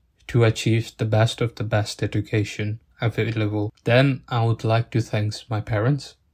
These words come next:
They have sacrificed a lot in their lifetime.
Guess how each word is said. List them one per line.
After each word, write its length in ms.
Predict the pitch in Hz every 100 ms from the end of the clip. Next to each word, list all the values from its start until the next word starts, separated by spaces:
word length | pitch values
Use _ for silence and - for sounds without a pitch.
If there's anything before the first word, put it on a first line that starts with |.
| _ _ _ _ -
They 160 | 113
have 540 | 110 120 117 113 113 120 - _ _ _ _ _ _ _ _ _
sacrificed 720 | - 139 135 139 - 123 -
a 40 | 117
lot 340 | 98 101 - -
in 200 | 123 113
their 160 | 107
lifetime. 580 | 107 104 - - 104 104